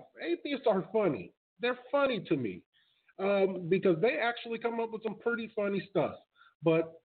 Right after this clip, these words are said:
I assure you that every last thing they can come up with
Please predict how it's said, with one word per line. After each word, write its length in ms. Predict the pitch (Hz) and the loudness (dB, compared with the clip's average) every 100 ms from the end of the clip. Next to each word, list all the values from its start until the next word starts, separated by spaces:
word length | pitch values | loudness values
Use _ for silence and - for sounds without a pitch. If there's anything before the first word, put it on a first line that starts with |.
| 160 | 0
I 100 | 156 | 4
assure 440 | 160 156 202 196 | 4 4 0 0
you 180 | 180 180 | 2 2
that 240 | 147 - - | 2 0 -4
every 400 | 202 202 220 208 | -6 -4 -6 -2
last 320 | 196 185 180 - | 0 0 -2 2
thing 200 | 175 170 | 6 6
they 160 | 156 | 4
can 160 | 151 147 - | 0 -4 -6
come 200 | 156 151 | -6 -6
up 140 | 139 | -8
with 260 | 139 135 | -10 -12